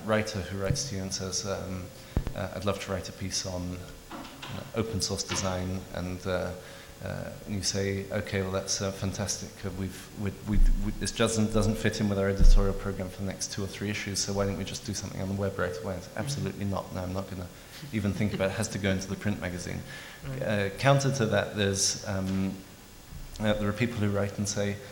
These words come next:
Speaker 1: uh, "Yeah, I'll, I'll write it for you. Um, you can do what you like with the print and the magazine, but I'll only write it if you put it on the website,
Speaker 2: Hmm.
Speaker 1: because that's where I know I'm gonna get feedback from people."
Speaker 2: Right.
Speaker 1: Um, then there's the, uh, whole issue of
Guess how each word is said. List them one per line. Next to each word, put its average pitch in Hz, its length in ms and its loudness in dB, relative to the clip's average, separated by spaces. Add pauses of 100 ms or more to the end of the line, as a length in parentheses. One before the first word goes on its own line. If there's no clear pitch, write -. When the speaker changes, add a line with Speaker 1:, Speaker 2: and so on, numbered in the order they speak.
(260)
Speaker 1:
uh, 104 400 2
"Yeah, 113 320 6
I'll, 107 400 4
I'll 110 100 4 (100)
write 120 200 4
it 123 60 -4
for 107 200 -2
you. 104 380 2
Um, 101 180 0
you 107 80 -2
can - 160 -2
do 110 120 2
what - 100 0
you 98 60 -2
like 98 180 -2
with 107 80 -4
the 101 60 -2
print 107 260 0
and 107 80 0
the 104 60 2
magazine, 101 400 0
but 101 180 -6
I'll 101 120 0
only 110 200 4
write 104 320 2
it 101 140 -4
if 107 240 -4
you 104 80 2
put - 220 -6
it - 40 -14
on 95 80 -2
the 95 60 -2
website, 98 420 -2 (160)
Speaker 2:
Hmm. 165 120 -4 (220)
Speaker 1:
because - 460 0
that's - 320 2
where 98 180 2
I 98 60 4
know 98 160 4
I'm 95 160 2
gonna 92 140 -2
get - 160 -4
feedback - 420 -2
from 92 160 -8
people." - 340 -10 (140)
Speaker 2:
Right. 143 460 -6
Speaker 1:
Um, 95 400 0
then 110 440 4
there's 101 220 -2
the, 101 400 0
uh, 98 220 0
whole 107 260 -2
issue 98 300 0
of 95 120 -2